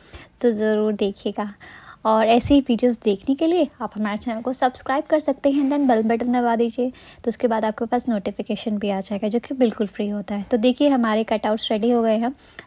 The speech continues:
अब यहाँ पर हम लेस लगा रहे हैं, तो बैंगल का जो टच है वो हम लेस से दे रहे हैं, तो हमने वो लगा दी है। And then यहाँ पर जो हमारे वेपन्स हैं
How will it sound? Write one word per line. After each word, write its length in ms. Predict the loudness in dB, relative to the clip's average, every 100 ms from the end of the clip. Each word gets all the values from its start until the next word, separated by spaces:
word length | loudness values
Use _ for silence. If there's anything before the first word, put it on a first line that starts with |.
| 0
अब 160 | 2 4
यहाँ 260 | 0 0 0
पर 60 | 0
हम 220 | 2 0
लेस 340 | 2 0 0
लगा 240 | -2 -2 -4
रहे 140 | -2
हैं, 160 | -2 0
तो 140 | 2
बैंगल 460 | 2 2 0 -2 0
का 140 | 0
जो 140 | 0 0
टच 260 | 0 -2 -4
है 80 | -2
वो 140 | 0
हम 180 | 0 -2
लेस 240 | -2 -2 0
से 160 | 2
दे 160 | 2 2
रहे 120 | 2
हैं, 200 | 2 0 -4 -20 -20 -4
तो 60 | -2
हमने 180 | 0
वो 160 | 0 0
लगा 340 | 2 2 0
दी 200 | 2 0
है। 200 | 0 -4
And 240 | -4 -4 -2
then 180 | 0 0
यहाँ 280 | 0 -2 -2
पर 100 | -2
जो 180 | -2 -2
हमारे 360 | -2 -4 -4 -2
वेपन्स 460 | -4 -2 -2 0
हैं 180 | -2 -2